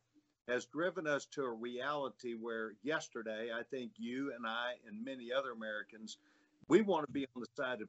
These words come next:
truth and common sense and the law. We're now to reality, and that is this administration will use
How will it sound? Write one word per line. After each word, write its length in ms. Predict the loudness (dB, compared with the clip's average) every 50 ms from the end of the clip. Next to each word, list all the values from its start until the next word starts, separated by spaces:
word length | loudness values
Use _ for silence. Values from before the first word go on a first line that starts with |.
| -10 -6
truth 380 | 0 2 4 4 2 0 -4
and 200 | -6 -4 -4 -6 -6 -6
common 400 | -4 -2 -2 0 0 -2 -4 -4
sense 400 | -4 -4 -4 -4 -4 -4 -4 -4
and 200 | -4 -2 -2 -2
the 60 | -4
law. 420 | -2 0 2 4 4 4 2 0 -4 _ _ _ _ _ _ _ -20 -16 -14 -12 -12 -14 -10 2 6
We're 120 | 8 8
now 240 | 8 8 6 4 2 -2
to 80 | -4 -4
reality, 920 | -4 -4 -4 -4 -4 -2 -2 -2 -2 -4 -4 -6 -8 -10 -10 -10 -8 -6
and 120 | -4 0
that 220 | 0 2 2 2 2
is 240 | 0 0 -2 -4 0
this 280 | 2 4 4 4 2 -2
administration 1000 | -4 -2 -2 -2 -2 -2 -4 -6 -4 -2 0 0 0 -2 -2 -4 -4 -2 0 2
will 240 | 4 4 2 2 -2 -2
use 460 | 0 2 2 2 2 0 -2 -4 -6